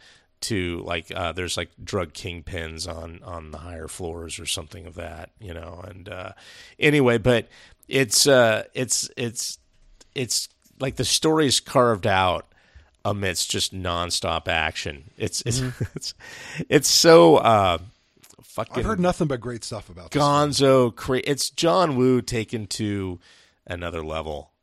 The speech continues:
Speaker 2: Mm-hmm.
Speaker 1: And, uh, when I first saw, uh, Hard Boiled, you know, I think it was a, uh, level of East Asian action that I was like, "Holy shit!" You know, this is like, this is, I mean, defining,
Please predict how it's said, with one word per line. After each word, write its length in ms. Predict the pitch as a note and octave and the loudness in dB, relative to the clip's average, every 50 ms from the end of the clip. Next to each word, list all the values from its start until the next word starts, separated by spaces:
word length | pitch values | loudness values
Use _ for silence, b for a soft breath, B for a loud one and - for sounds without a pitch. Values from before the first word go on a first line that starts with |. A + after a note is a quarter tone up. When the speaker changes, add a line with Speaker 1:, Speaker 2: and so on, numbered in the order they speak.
| - A2+ | -14 -12
Speaker 2:
Mm-hmm. 140 | A2 G#2+ G#2 | -10 -8 -8
Speaker 1:
And, 400 | F2 E2 E2 E2 D#2+ D#2+ D#2+ F2 | -8 -8 -8 -10 -12 -12 -12 -10
uh, 120 | F2 E2 | -8 -8
when 160 | F2+ G2+ G#2 | -6 -6 -4
I 80 | G#2+ G#2 | -4 -4
first 300 | - - B2 A2+ G#2+ - | -4 -2 -2 -2 0 0
saw, 300 | - G#2+ G2+ F#2 F2 F2 | 0 2 2 2 2 0
uh, 260 | - - F2+ F2 E2 | -2 -4 -6 -8 -6
Hard 340 | E2+ F#2+ F#2 F2 E2 D#2+ D#2+ | -4 -4 -4 -4 -4 -6 -8
Boiled, 460 | - E2 D#2+ D#2+ E2 E2 D#2+ D#2+ D#2+ | -10 -8 -8 -6 -6 -6 -6 -8 -8
you 80 | E2+ D#2+ | -10 -10
know, 160 | D#2+ D#2+ D#2+ | -10 -10 -10
I 100 | D#2+ E2 | -10 -10
think 280 | - - G2+ F2+ - G2 | -8 -8 -10 -10 -8 -8
it 40 | |
was 240 | F2+ F2+ E2 D#2 - | -8 -8 -8 -8 -8
a, 160 | D#2+ D#2 D#2+ - b b b b b b b b b - - | -10 -12 -12 -14 b b b b b b b b b -16 -12
uh, 320 | E2+ E2+ F2 - - - - _ _ _ _ | -10 -10 -10 -10 -12 -14 -16 _ _ _ _
level 560 | - A2+ G2 F#2 G2+ G2+ F#2+ F#2 F#2 F2+ F2+ | -12 -10 -6 -4 -2 -2 -2 -4 -4 -4 -4
of 140 | E2+ E2 - | -6 -8 -8
East 300 | - F#2 F2 - - - | -12 -10 -10 -10 -8 -8
Asian 280 | F2+ F2+ F2 F2 F2+ E2 | -8 -8 -8 -8 -10 -10
action 520 | E2 E2 E2 E2 E2+ - - F#2 E2 D#2+ D#2+ | -10 -8 -8 -8 -10 -10 -10 -10 -10 -10 -10
that 200 | D#2+ D#2+ E2 E2+ | -12 -12 -12 -12
I 20 | |
was 100 | E2+ F2 | -14 -14
like, 80 | - - | -14 -10
"Holy 380 | - A2 B2 D#3 D3+ A#2+ F2+ F2 | -4 -2 0 0 0 -2 -4 -4
shit!" 380 | - - - C#3+ D#3 - - - | -4 -2 -2 -2 -2 -4 -6 -10
You 80 | G#2 | -12
know, 140 | F#2+ F#2 G2 | -10 -10 -8
this 180 | A#2+ B2+ - - | -8 -6 -6 -6
is 140 | F#2+ F2+ | -8 -8
like, 320 | A2 F2 F#2+ G#2 - - _ b b b b b b _ _ - | -8 -8 -10 -10 -12 -16 _ b b b b b b _ _ -8
this 200 | A2+ B2+ - A2 | -6 -4 -4 -4
is, 180 | G2 F2+ - _ _ _ - - | -4 -6 -8 _ _ _ -8 -4
I 40 | |
mean, 120 | C#3 A#2 - b b b b b b - - | -4 -4 -4 b b b b b b -4 0
defining, 880 | D#3 - - - C3 C3 C#3 C#3+ C#3+ C#3+ C#3+ C3+ C3 A#2+ A#2+ A2+ A2 | 0 0 2 4 4 6 6 6 4 4 2 0 0 -2 -4 -6 -6